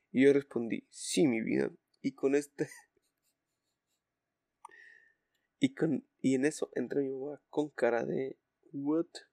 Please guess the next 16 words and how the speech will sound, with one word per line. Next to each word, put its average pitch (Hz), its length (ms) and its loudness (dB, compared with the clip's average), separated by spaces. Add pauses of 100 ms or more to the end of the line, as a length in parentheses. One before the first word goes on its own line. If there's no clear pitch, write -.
(200)
Ahora 160 300 -2
no 160 80 -8
te - 100 -14
que-, - 220 -12
no 151 300 -2 (120)
quiere 147 420 -2
que 117 140 0
mi 110 140 -2
amigo 127 340 0
venga - 240 -2
a - 60 -8
la - 120 -12
casa. - 440 -10
De 101 100 -2
todas 135 320 2
formas, 131 460 0